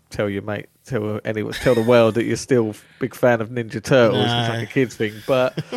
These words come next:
Speaker 1: <laughs> they've always sort of been there, and you was like, "Oh, that's cool. I remember loving them as a kid," and they're s-, s-, still nicking about. But, um, yeah, haven't played any of the games that have come at all. Um, just watching the films, and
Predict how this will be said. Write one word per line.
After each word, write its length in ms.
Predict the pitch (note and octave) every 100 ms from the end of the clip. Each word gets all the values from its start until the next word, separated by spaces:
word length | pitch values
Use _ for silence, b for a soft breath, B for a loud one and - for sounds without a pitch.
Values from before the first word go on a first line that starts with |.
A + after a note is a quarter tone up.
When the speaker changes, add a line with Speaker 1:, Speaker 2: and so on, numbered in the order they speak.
| -
Speaker 1:
<laughs> 60 | -
they've 120 | F#3+
always 260 | G3 F3 D#3+
sort 180 | E3+ D3
of 40 | -
been 200 | E3 D3
there, 200 | D3+ D#3
and 80 |
you 60 | C#3+
was 120 | C#3
like, 140 | D#3 -
"Oh, 180 | - -
that's 140 | -
cool. 360 | - - B2 B2
I 60 | C3+
remember 280 | A2 G#2+
loving 340 | A2 A2+ A2+ A2
them 160 | A2
as 100 | A2
a 60 | B2
kid," 340 | - A2+ A#2
and 100 | A2+
they're 60 | G#2+
s-, 240 | - - -
s-, 160 | - - - _ _ -
still 360 | - D#3+ C3+
nicking 280 | B2 A#2 A2+
about. 440 | A2+ A2 A2 - _ b b _ _
But, 220 | C#3+ C3+ D3+
um, 360 | C#3+ C#3 C#3 - _ -
yeah, 240 | E3+ D#3
haven't 300 | E3+ E3 D3+
played 360 | E3+ D3+ D#3 C3+ _ -
any 300 | D3 F3 D3
of 200 | G#2+ -
the 280 | B2 A#2 A2+ -
games 440 | B2+ B2+ B2+ A2+
that 80 | A#2
have 120 | A2+
come 260 | - A2+ G#2+
at 160 | G#2+ -
all. 220 | A2+ A2+ - -
Um, 280 | A2 A2 G#2+
just 240 | C3 -
watching 280 | B2 - B2+
the 60 | A#2
films, 480 | - B2+ A2+ G#2+ A#2
and 220 | G#2+